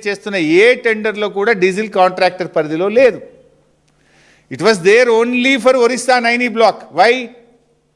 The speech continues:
We don't have any establishment in Orissa state. అయితే ఇక్కడ ఈ అసలు విషయం ఏంది? కమిషన్ల కోసం, నియమ నిబంధనల పేరిట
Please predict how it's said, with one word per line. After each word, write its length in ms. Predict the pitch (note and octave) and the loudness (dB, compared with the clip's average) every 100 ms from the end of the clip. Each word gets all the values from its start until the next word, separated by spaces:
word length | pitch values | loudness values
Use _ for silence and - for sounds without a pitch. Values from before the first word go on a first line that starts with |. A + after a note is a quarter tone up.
| _ _ E3+ | _ _ _
We 180 | F3 B3+ A#3+ | -10 0 2
don't 200 | C4+ A3+ | 2 2
have 260 | B3 B3 | 2 2
any 220 | B3 A#3 | 0 -2
establishment 600 | A#3 A#3+ A#3 A3+ A#3 A3 A3 | 0 0 0 -4 -6 -6 -4
in 120 | G3+ F#3+ - - | -6 -8 -16 -4
Orissa 380 | F#3 G3 G#3 F3+ - | -2 0 0 -2 -2
state. 280 | D#3+ - - _ _ _ _ _ _ _ _ _ _ _ _ _ _ C3+ | -8 -8 -20 _ _ _ _ _ _ _ _ _ _ _ _ _ _ -2
అయితే 640 | G#3 A#3 B3 F3 F3 G#3 - _ _ _ _ _ _ _ _ _ | 0 2 0 2 -2 -6 -14 _ _ _ _ _ _ _ _ _
ఇక్కడ 160 | - - G#2 | -18 -18 -18
ఈ 120 | A2+ _ - | -20 _ -20
అసలు 180 | C#3+ A#2+ | -18 -14
విషయం 340 | B2+ G#3 A3 | -2 0 0
ఏంది? 520 | G#3+ G3+ G3+ G3 G3 _ _ - | -2 -4 -2 -4 -8 _ _ -4
కమిషన్ల 480 | C#3+ C#3 C#3 D3+ D#3 | -4 -4 -6 -6 -6
కోసం, 400 | F3+ F3+ A3 - _ _ _ _ _ _ _ _ - | -4 -6 -10 -14 _ _ _ _ _ _ _ _ -10
నియమ 480 | C#3 F3 A3 A#3 A#3 | -4 0 2 2 0
నిబంధనల 600 | G3 F#3+ A#3 A3+ A3+ A3 | 0 0 0 -2 -2 -4
పేరిట 420 | G#3+ G#3 G3+ G3+ | -2 0 0 0